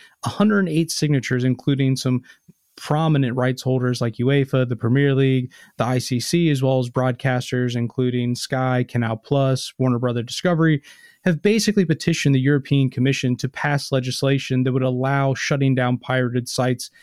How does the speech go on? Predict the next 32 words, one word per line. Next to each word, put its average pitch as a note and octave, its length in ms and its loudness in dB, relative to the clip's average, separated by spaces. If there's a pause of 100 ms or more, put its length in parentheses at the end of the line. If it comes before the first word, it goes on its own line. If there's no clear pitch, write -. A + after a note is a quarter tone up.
(240)
immediately. C#3 960 2 (280)
Um, B2+ 240 -2
at D#3+ 120 -2
the D3+ 80 0
moment, C#3+ 500 4
there, B2 300 -2
there's C3 180 -2
estimations B2+ 800 0
that A2+ 180 -4 (420)
piracy B2+ 440 0
is A#2 80 -4
costing A#2+ 420 -2
the A#2+ 60 -2
sports B2 360 -4
sector B2 320 -4
within B2 320 0
Europe B2 300 -2
twenty-eight C3+ 540 -2
point C3 240 -6
three C3+ 180 -2
billion B2 420 -2
dollars A#2+ 380 -4
per - 140 -8
year. B2 340 -4 (320)
Um, B2 240 -2
you've D3 180 2
had D3+ 180 0
the C3+ 100 0
opportunity C3 520 0
to B2 80 -2
speak B2+ 280 -4
to, B2 280 -2